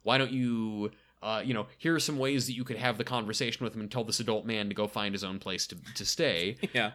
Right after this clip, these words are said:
Speaker 1: Yeah, like, it's really about how do you get a freeloader out of your life.
Speaker 2: Right.
Speaker 1: Uh, but instead,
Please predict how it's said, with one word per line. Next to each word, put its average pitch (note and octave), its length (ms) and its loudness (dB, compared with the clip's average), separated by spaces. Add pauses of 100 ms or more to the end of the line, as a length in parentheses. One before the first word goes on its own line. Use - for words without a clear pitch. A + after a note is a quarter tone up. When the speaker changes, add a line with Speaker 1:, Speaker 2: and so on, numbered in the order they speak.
Speaker 1:
Yeah, F3+ 160 6
like, F#3+ 140 8
it's G3 140 4
really C4 180 8
about E3 240 4
how F3 120 0
do F#3 60 2
you F3 60 0
get D3 120 2
a C#3 40 4
freeloader A2+ 580 2
out G#2 80 4
of F#2 100 -4
your F#2 120 -2
life. G2+ 380 -4 (120)
Speaker 2:
Right. G#3 300 2
Speaker 1:
Uh, C3+ 560 4 (240)
but F3 180 4
instead, E3+ 520 2